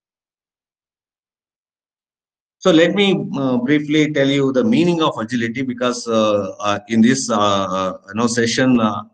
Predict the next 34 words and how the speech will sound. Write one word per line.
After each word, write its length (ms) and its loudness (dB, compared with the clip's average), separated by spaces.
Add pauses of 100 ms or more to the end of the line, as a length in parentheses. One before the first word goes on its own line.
(140)
I 180 0
know 300 2
that 280 0
there 140 0
are 100 2
students 560 2
here. 320 0
They 160 0
should 200 -4
also 400 -4
get 200 -4
an 280 -4 (260)
idea 400 4
of 120 2
what 260 2
this 180 -4
agility 520 -2
and 120 -2
all. 300 -4 (400)
Okay, 220 -2
the, 840 0 (140)
the 340 2
meaning 400 4
of 220 0
the 100 -2
agility, 640 0 (720)
as 240 0
it 140 -4
is 100 0
defined 640 0
in 140 -2
so 280 -2
many 240 0
literatures, 800 -2